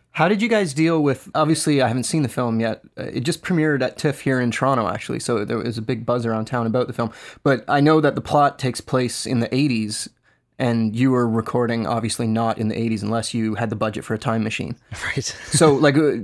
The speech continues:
Speaker 1: did you have an issue with, like, cars sounding different or locations changing or anything like that?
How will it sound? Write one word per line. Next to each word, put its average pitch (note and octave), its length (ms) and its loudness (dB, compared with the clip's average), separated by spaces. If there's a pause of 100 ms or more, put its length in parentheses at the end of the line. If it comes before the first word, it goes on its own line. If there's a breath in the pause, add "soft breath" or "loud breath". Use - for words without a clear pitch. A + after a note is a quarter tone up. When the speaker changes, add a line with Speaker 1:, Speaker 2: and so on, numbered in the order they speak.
(140)
Speaker 1:
did C3 140 4
you B2+ 80 4
have C#3 160 4
an C3 60 4
issue C3 300 2
with, A#2+ 160 -2
like, A#2+ 140 -2
cars B2 320 0
sounding C3+ 320 0
different C3+ 560 -2
or A2+ 320 -2
locations B2 640 -2
changing C3+ 720 -2
or B2+ 120 -4
anything B2+ 300 -2
like C3+ 160 -4
that? D3+ 220 -6